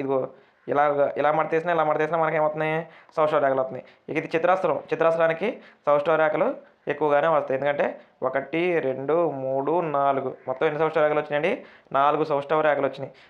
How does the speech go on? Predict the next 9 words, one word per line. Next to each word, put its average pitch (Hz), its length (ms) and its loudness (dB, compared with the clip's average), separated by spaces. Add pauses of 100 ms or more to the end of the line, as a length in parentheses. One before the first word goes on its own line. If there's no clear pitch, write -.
(160)
దీనికి 170 260 0
కూడా 190 160 4
అంతే 139 200 -2
చూడండి, 147 240 2 (520)
ఇలా 147 180 2
గీయొచ్చు, 170 320 0 (460)
లేదా 135 140 0 (120)
ఇలా 143 200 2
గీయొచ్చు, 165 320 0